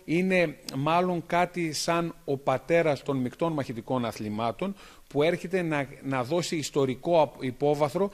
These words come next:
σε αυτό που ο κόσμος λέει πλέον M M A. Βέβαια, όχι στην μορφή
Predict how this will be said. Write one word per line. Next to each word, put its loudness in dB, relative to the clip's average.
σε -2
αυτό 0
που -2
ο 0
κόσμος -2
λέει 0
πλέον 0
M 0
M 0
A. 2
Βέβαια, 4
όχι 0
στην -4
μορφή -2